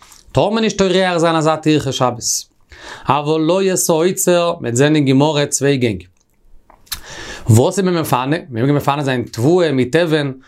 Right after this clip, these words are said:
אבער זי דארף זיין, אז זי נישט כמוקצה. ווען איז דאס נישט כמוקצה, אז זי ראוי, למאכל בהמה חודשיק. איז מפנין תרומה טהורה, ווייל טהורה דיקע תרומה,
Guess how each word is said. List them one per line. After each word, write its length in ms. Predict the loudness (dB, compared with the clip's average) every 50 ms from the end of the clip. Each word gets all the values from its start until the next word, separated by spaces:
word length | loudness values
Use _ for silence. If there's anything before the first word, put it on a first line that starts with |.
| -20 -8 _ 0
אבער 160 | 2 2 2
זי 100 | 0 2
דארף 220 | 2 2 0 0
זיין, 260 | 0 0 0 0 0 0
אז 100 | 0 0
זי 60 | 2
נישט 200 | 2 0 0 0
כמוקצה. 420 | 0 0 0 0 -2 -2 -6 -6 -6 -10 -14 _ _ _ _ _ -20 -20 -18 -2 2
ווען 180 | 2 2 4 4
איז 80 | 2
דאס 160 | 0 0 2
נישט 200 | 0 0 0 0
כמוקצה, 460 | 0 0 2 2 0 0 -2 -4 -4 -4 -4 -8 _ _ _ _ _ _ _ -20 _ _ -20 -20 -20 -20 -8
אז 180 | -4 -4 -2
זי 100 | 0 0
ראוי, 560 | 0 0 0 0 0 0 0 0 0 -2 -4 -4
למאכל 480 | -2 0 2 2 2 0 0 0 0 0
בהמה 360 | 2 2 2 2 0 0 0
חודשיק. 440 | 0 -2 -2 -2 -4 -6 -6 -6 -12 -16 _ _ _ _ _ -20 -20 -20 0 2
איז 100 | 4 4
מפנין 600 | 4 4 2 2 0 -2 0 0 -2 -2 -2 -2
תרומה 340 | -2 0 0 2 2 2 0
טהורה, 600 | 0 0 0 2 2 2 2 2 2 0 0 0 -4 -8 _ _ _ -20 _ _ -20 -20 -20 -8 _ -4
ווייל 120 | -2 -2
טהורה 280 | 0 0 0 0 2 0
דיקע 220 | 0 0 0 -2
תרומה, 360 | 0 2 2 2 2 2 2